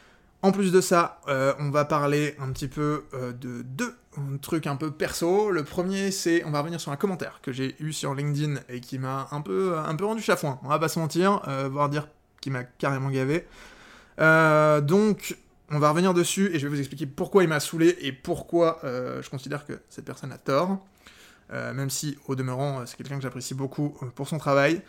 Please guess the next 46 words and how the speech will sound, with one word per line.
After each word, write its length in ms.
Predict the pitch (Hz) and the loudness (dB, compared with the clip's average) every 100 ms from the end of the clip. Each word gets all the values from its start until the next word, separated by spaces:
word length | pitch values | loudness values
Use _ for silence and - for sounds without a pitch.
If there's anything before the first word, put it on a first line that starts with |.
| - - - - - | -20 -20 -20 -12 2
Euh, 680 | 143 143 143 147 147 147 139 - _ _ _ _ | 4 6 6 4 2 -2 -4 -10 _ _ _ _
et 120 | - 190 | 0 0
puis, 320 | 190 214 214 | 2 0 0
on 100 | 160 | 2
va 120 | 156 | 2
parler 320 | 156 143 147 - | 4 2 0 -2
aussi 280 | 135 - - | -6 -6 -8
de 180 | 143 135 | -6 -6
ce 80 | - | -4
que 100 | 135 | -4
c'est 180 | - 160 | -4 -2
que 120 | 135 | 0
d'être 320 | 143 143 - 131 | 0 -2 -8 -8
déter 480 | 131 170 - 156 143 - | 2 2 4 2 2 -4
pour 200 | - 160 | -6 -2
de 60 | 147 | 0
vrai 440 | 135 131 147 - _ _ - | 0 0 -2 -2 _ _ -6
et 180 | 139 165 | -6 -6
de 280 | 135 131 131 | -8 -6 -10
pourquoi 400 | 120 147 - 156 | -8 -10 -6 -6
c'est 120 | 147 | -6
un 100 | 127 | -6
avantage, 440 | 123 127 131 127 127 | -6 -6 -4 -4 -4
c'est 180 | - | -10
un 100 | 120 - | -10 -8
edge 240 | 135 123 127 _ | -8 -6 -10 _
incroyable 640 | 180 151 143 127 139 147 131 | -6 -4 -2 0 0 -2 -6
dans 120 | 123 | -10
la 80 | 120 | -12
vie 60 | 127 | -12
de 60 | |
tous 100 | 131 | -10
les 80 | 120 | -10
jours. 100 | 117 _ - - - - - - _ _ _ _ _ _ _ | -12 _ -20 -20 -20 -20 -20 -20 _ _ _ _ _ _ _
Voilà, 600 | - 131 185 226 151 - _ _ _ | -10 2 6 6 4 -2 _ _ _
commençons, 420 | 254 262 247 220 151 - - | 6 8 6 4 2 -4 -8
sans 160 | - 180 | -2 2
plus 140 | 180 | 4
attendre, 360 | 175 160 135 135 | 4 2 -2 -2
avec, 380 | 143 147 151 147 | 0 0 0 -4
euh, 180 | 143 127 | -2 0
les 80 | 123 | -2
problématiques 400 | 127 147 131 175 | -2 -2 -2 -8
qu'on 120 | 135 | -6
rencontre 260 | 135 170 147 | -6 -6 -8
aujourd'hui, 480 | 127 135 180 208 | -6 -4 -2 -4